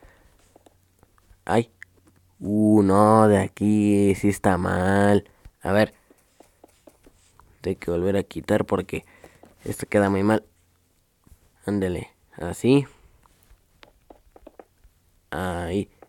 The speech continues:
perfecto. Aquí sí va a ser un problema porque como no estoy así, ahí.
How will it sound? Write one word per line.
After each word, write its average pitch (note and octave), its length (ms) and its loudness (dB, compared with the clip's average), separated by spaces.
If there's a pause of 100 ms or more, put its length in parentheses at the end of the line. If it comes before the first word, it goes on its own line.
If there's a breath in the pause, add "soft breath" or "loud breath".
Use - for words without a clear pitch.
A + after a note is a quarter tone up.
(240 soft breath)
perfecto. F#2 1000 -4 (960)
Aquí F#2+ 200 -12
sí G#2 100 0
va G#2 80 4
a - 20 0
ser G#2+ 140 2
un A2 80 4
problema G#2+ 420 2
porque F#2+ 360 -4 (1200 soft breath)
como G2 180 -2
no G2+ 120 2
estoy A#2+ 300 4
así, G#2+ 400 -2 (200)
ahí. F2 320 -8